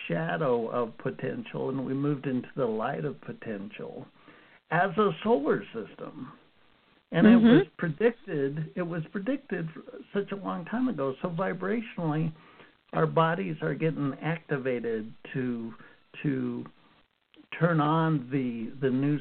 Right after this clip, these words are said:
Speaker 1: circuits to increase the percentage of our brain and our D N A that is activated. And tha-, and that's why I keep coming back to this notion of we can't look at our future with the eyes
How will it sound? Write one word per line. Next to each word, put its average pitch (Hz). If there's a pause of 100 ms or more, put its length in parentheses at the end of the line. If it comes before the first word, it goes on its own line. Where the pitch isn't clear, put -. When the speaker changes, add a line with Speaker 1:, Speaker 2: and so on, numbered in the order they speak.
Speaker 1:
circuits 135 (180)
to 143
increase 131
the 151
percentage 123
of 120
our 110 (360)
brain 139
and 131
our 117
D 135
N 117
A 139 (100)
that 107
is 110
activated. - (500)
And 165
tha-, 175
and 175
that's 196
why 175
I 156
keep 170 (380)
coming 160
back 139
to 151
this 127 (100)
notion 135
of 123 (340)
we 135
can't 196
look 160
at 135
our 139
future 170
with 123 (120)
the 131
eyes 139